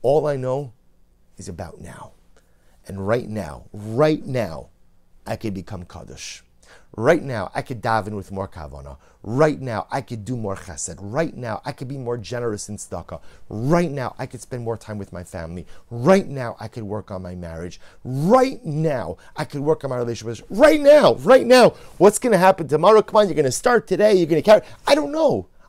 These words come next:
I don't know what happens machar. No one knows what happens machar. But I do know,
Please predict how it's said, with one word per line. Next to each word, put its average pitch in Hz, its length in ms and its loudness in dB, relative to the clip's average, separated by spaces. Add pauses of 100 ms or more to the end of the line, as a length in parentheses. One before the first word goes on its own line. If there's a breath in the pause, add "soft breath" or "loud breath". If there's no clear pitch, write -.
I 254 60 4
don't 240 220 2
know 262 100 8
what 202 140 4
happens 104 420 -4
machar. 85 400 -8 (260 soft breath)
No 208 280 6
one 180 400 2
knows 160 340 2
what 131 100 -6
happens 120 380 -6
machar. 87 400 -8 (720)
But 113 140 -2
I 110 80 0
do 147 200 0
know, 85 300 -6